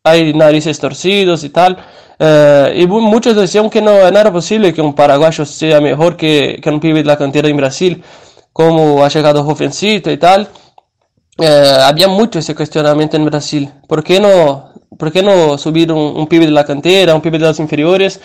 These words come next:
y, y, y irse a Paraguay, tra-, traer un, un joven también que ten-, tendrá que adaptarse y tal?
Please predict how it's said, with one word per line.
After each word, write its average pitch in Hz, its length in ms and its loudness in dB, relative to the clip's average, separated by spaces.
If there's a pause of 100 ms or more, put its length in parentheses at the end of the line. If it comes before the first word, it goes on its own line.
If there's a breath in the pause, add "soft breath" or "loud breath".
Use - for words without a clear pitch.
(340 loud breath)
y, 156 120 0
y, 143 1000 -2
y 170 340 0
irse 175 300 0
a 135 160 4
Paraguay, 151 420 2
tra-, 147 280 2
traer 156 300 0
un, 143 400 -4
un 156 180 -4
joven 156 340 0
también 147 320 0
que 160 140 -8
ten-, 143 320 -6
tendrá 143 400 -2
que 147 100 -6
adaptarse 143 680 0
y 139 60 -10
tal? 135 220 0